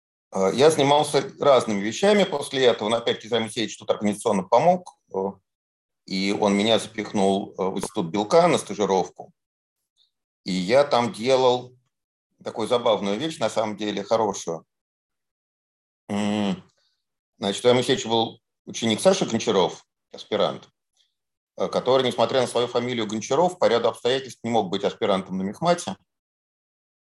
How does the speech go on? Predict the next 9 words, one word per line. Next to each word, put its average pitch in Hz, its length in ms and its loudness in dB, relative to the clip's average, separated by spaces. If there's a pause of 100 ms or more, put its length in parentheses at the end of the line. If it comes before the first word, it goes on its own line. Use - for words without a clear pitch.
По-видимому, 101 420 0
у 101 40 2
него 101 120 2
по 101 100 -4
материнской 98 480 -4
линии 90 220 -2
были 82 240 -6
эти 80 120 -6
обстоятельства. - 840 -6